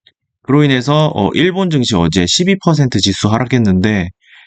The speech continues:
역대 최대 낙폭이었죠. 근데 오늘 하루 또 최대, 어, 올-, 상승으로 십 퍼센트 올랐습니다, 일본. 그래서 일본 시장이 지금 변동성이 엄청나다.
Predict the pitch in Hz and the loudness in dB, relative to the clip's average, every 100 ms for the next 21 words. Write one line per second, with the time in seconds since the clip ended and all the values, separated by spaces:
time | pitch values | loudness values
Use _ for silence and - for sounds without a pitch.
0 | - 101 - 131 - 180 180 131 107 92 | -4 -2 0 -2 0 0 0 -2 0 0
1 | 85 - 113 120 _ _ - 95 76 117 | -2 0 -2 -2 _ _ -4 0 2 4
2 | 135 131 160 165 156 123 - 175 180 180 | 2 2 2 2 0 -2 0 0 2 2
3 | 147 107 - - - - _ - 92 82 | 2 -2 -10 -20 -20 -20 _ -12 -6 -2
4 | 98 101 - 143 156 147 131 98 107 92 | 2 2 2 4 4 4 2 2 2 2
5 | 87 - 165 208 196 170 143 85 85 85 | 0 -2 0 2 2 2 2 2 0 0
6 | 82 78 73 90 85 80 80 _ _ _ | 0 2 2 0 0 -2 -4 _ _ _
7 | _ _ _ _ - 90 95 82 87 139 | _ _ _ _ -16 -10 -4 -2 2 2
8 | 147 151 147 143 131 - 127 113 98 98 | 2 2 2 2 0 -2 -2 -2 -2 0
9 | 92 - 92 117 139 147 - 123 117 87 | 0 2 2 4 4 2 0 0 2 2
10 | 90 - 131 95 80 | 2 2 0 0 0